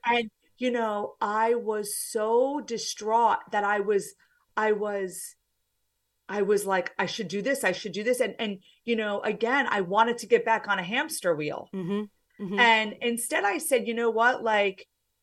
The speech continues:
Speaker 1: let me just think, what is it that I want?"
Speaker 2: Yeah. Yeah.
Speaker 1: And I know people are busy at work,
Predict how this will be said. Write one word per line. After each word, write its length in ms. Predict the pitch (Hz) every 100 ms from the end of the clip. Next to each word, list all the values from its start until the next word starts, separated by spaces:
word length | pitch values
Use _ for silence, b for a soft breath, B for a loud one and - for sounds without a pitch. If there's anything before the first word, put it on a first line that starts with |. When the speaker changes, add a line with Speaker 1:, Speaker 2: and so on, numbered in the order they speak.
| _ -
Speaker 1:
let 260 | 233 262
me 140 | 330 349
just 300 | 339 330 -
think, 260 | 320 214
what 260 | - 170 254
is 180 | 311 294
it 140 | 294
that 120 | 254 240
I 120 | 226
want?" 480 | 196 208 233 196 -
Speaker 2:
Yeah. 200 | 165 156 - _ _ _ _ _ _ _ _ 123
Yeah. 200 | 180 147 - _ _ _ _ _
Speaker 1:
And 100 | 262
I 100 | 285
know 260 | 277 285 349
people 380 | - 330 - 285
are 80 | 247
busy 380 | 196 233 226 214
at 200 | 196 208
work, 540 | 254 254 170 160 -